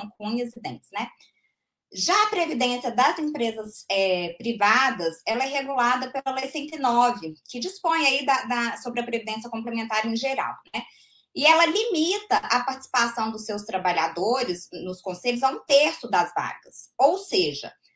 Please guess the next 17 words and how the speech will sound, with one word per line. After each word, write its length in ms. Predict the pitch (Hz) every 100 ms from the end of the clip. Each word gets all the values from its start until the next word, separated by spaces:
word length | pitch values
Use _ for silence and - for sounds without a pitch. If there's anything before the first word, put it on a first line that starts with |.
| _ -
né, 200 | 226 254
os 80 | 269
trabalhadores 600 | - 302 302 294 277 -
têm 220 | 359 349
pouquíssima 920 | - 370 - - - 302 370 381 370 349 -
ou 180 | 277 311
nenhuma 680 | 311 330 311 370 349 160 156
gestão, 640 | - 226 - 208 220 269 320 _
né, 340 | 208 240 277 -
é, 260 | 214 214 208
so-, 140 | - -
é, 500 | - 190 190 175 165 _ _ -
poder 420 | 277 233 247 269
aí 180 | 214 240
na, 200 | 254 233
na 140 | 226
decisão, 600 | 220 233 233 202 185 214